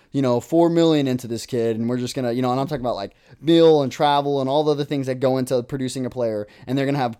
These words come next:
you know, one outing or two outings in Houston in playoffs as a rookie, and they're gonna go, "Yep, this guy sucks." Especially when the rest of their pitchers are getting raked too because they're, they're with Houston, it's the veterans. So I just don't think that's a little, like,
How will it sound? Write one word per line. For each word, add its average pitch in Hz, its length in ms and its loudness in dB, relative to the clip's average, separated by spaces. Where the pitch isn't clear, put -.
you 143 80 -2
know, 131 80 2
one 143 320 4
outing 139 540 2
or 120 80 -4
two 156 280 0
outings 139 460 2
in 123 100 -4
Houston 139 460 -2
in 117 160 -6
playoffs 139 640 2
as 127 120 -6
a 123 60 -4
rookie, 131 480 0
and 120 80 -4
they're 120 80 -4
gonna 120 140 -6
go, 120 100 0
"Yep, 147 300 2
this 143 160 -2
guy 123 200 0
sucks." - 520 -8
Especially 190 340 4
when 196 100 4
the 190 60 4
rest 220 240 6
of 196 60 -4
their 175 100 4
pitchers 170 340 -2
are 165 40 -6
getting 170 280 -2
raked 180 300 4
too 269 220 4
because 160 240 0
they're, 170 260 6
they're 175 280 2
with 180 200 -2
Houston, 208 480 -4
it's - 260 -4
the 165 200 0
veterans. 180 480 2
So 208 360 4
I 208 160 6
just 202 180 -4
don't 175 240 6
think 143 180 0
that's 185 220 6
a 185 80 2
little, 160 300 6
like, 151 200 4